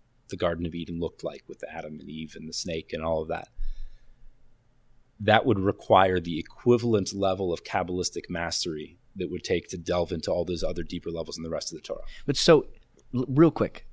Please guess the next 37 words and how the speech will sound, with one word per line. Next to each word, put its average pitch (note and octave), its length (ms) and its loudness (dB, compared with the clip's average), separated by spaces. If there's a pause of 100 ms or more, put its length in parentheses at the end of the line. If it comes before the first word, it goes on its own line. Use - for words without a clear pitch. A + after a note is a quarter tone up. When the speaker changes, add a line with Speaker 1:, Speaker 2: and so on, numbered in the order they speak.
Speaker 2:
if, - 360 0 (220)
if A#2 160 -2
Nachmanides C#3 1040 2
was G2+ 640 -2 (1040)
potentially B2 440 4 (320)
either B2+ 220 8
the A#2+ 80 2
first - 300 0
one A#2+ 100 4
to A2 60 2
say A2+ 200 2
this G#2 220 0
or G#2 100 0
the G2 80 -2
first - 300 -4
one F#2+ 120 0
to E2+ 60 -8
popularize F2 840 -6
it, - 100 -12 (380)
is A2+ 160 4
it G2+ 100 0
fair A#2 360 6
to A2 100 2
suggest F#2+ 500 -2
that F#2+ 80 -8
there's F2+ 300 -2
room G#2 420 4 (240)
within G2+ 400 4
Judaism F#2+ 640 2 (640)
to G2+ 360 4 (300)
argue G2+ 460 4
that E2+ 160 -2
exact E2+ 420 -6
point, F#2 300 -2
and F#2 200 0
that - 120 -4
you F#2+ 260 -2